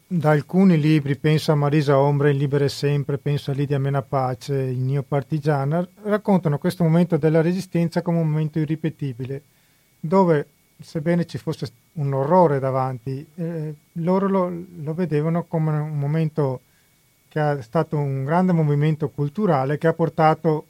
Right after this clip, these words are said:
oltretutto una momentanea parità di genere per il fatto che uomini e donne vivevano insieme, quindi un momento che non si è anche, neanche più ripetuto. Secondo te, eh, in,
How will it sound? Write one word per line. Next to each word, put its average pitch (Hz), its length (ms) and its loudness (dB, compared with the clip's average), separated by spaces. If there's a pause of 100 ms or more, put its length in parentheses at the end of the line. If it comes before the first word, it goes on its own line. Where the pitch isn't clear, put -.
oltretutto 165 580 -4
una 156 160 2
momentanea 151 680 2
parità 143 400 -2
di 131 160 -8
genere 139 400 -2
per 147 160 -4
il 147 40 -2
fatto 147 280 -6
che 151 80 -4
uomini 143 360 -4
e 143 40 -4
donne 131 300 -6
vivevano 139 360 -6
insieme, 147 480 -8
quindi 147 220 -4 (640)
un 196 80 -2
momento 196 400 2
che 202 80 -2
non 185 120 2
si 185 140 -4
è 180 60 0
anche, 175 400 -2
neanche 170 400 -6
più 160 200 -4
ripetuto. 143 680 -4 (560)
Secondo 254 540 -2
te, 156 380 6
eh, 156 280 2
in, 156 340 2